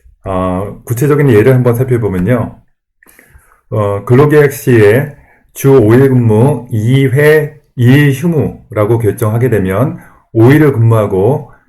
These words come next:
유급 주휴일 일 일의 휴일을 부여하게 됩니다. 그러면 나머지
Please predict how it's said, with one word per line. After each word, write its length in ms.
유급 460
주휴일 1000
일 180
일의 380
휴일을 420
부여하게 380
됩니다. 440
그러면 200
나머지 640